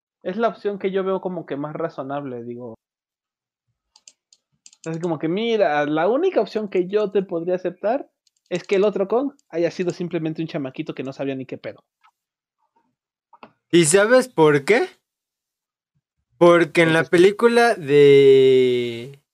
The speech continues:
Speaker 2: de La Isla Calavera hay, eh, eh, sombras del tamaño real de sus padres y de otros
Speaker 1: Ajá.
Speaker 2: gorilas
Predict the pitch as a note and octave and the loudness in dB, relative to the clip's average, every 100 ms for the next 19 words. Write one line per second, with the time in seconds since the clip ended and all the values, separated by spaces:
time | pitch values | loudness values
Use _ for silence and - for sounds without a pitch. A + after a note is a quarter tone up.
0 | _ _ B2+ B2+ B2 A#2+ B2+ D#3 E3+ G#3 | _ _ -4 -2 -2 -2 0 0 0 -2
1 | D#3+ C3+ C#3+ A3 - _ _ _ _ _ | -2 -2 0 0 -2 _ _ _ _ _
2 | _ _ _ _ _ _ _ _ _ _ | _ _ _ _ _ _ _ _ _ _
3 | E3+ E3+ E3 E3+ E3 - - D3+ C#3 C3 | -2 2 4 6 4 2 -2 2 2 2
4 | B2+ B2 A#2+ A2 _ _ _ D#3 B2 A#2+ | 0 -2 -4 -8 _ _ _ -10 -8 -6
5 | A#2 A#2 - F3 F3 F#3 G#3+ G#3+ C#3 C#3 | -8 -8 -2 0 2 2 0 -2 -4 -4
6 | B2 C3 C#3 D3+ C#3+ C3 C3+ C3 C3+ C3 | -2 -2 0 0 0 0 -2 -2 -6 -8
7 | - C3+ C3 B2 - _ _ _ _ _ | -8 -8 -8 -10 -20 _ _ _ _ _
8 | _ _ _ _ _ _ - C#3+ C#3+ D3 | _ _ _ _ _ _ -2 2 4 4
9 | D3 E3+ D#3 C#3 C3+ C#3 D3 C3 A2+ - | 2 2 2 4 4 4 2 0 -4 -18